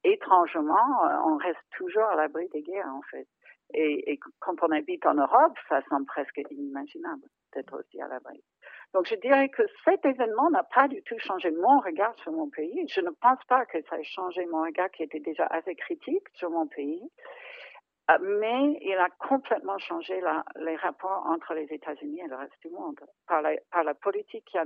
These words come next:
été mise en place par le gouvernement Bush comme réponse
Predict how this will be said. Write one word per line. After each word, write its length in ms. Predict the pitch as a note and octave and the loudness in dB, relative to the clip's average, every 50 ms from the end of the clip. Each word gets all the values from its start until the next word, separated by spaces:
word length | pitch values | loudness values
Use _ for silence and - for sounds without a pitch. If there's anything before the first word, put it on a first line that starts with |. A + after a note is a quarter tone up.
| E3 D#3 - | -2 -6 -6
été 320 | - E3+ E3+ - - E3 C#3+ | -6 -6 -6 -6 -10 -10 -8
mise 260 | D3 F3 G#3 G#3+ G3 | -6 -6 -6 -4 -2
en 140 | F3 D#3 D3 | -2 -2 -2
place 320 | - - F3 F3+ G#3+ D#4 G#4 G#4 - - - - _ _ _ - - - - - _ _ _ | -4 -4 -2 0 0 0 -2 -6 -8 -14 -20 -20 _ _ _ -20 -20 -20 -20 -20 _ _ _
par 100 | E3+ F3+ | -4 -2
le 80 | F#3 F3 | -2 0
gouvernement 560 | D#3+ F3+ D#3+ D#3+ E3 D3+ D3+ D3 D3 C#3+ C3 | -2 -4 -2 -2 -2 -2 0 -2 -2 -4 -4
Bush 640 | C3 C3 C#3+ D#3 - - - - - - - - - - _ _ _ _ | -6 -4 -2 -2 -2 -2 -4 -6 -8 -10 -12 -12 -12 -16 _ _ _ _
comme 220 | - D#3+ D#3 D#3 - - - - | -4 -2 -2 -2 -4 -6 2 4
réponse 480 | G#3+ A3+ A3+ - G#3 G3 G3 G#3+ - | 4 4 4 0 0 0 0 -2 -4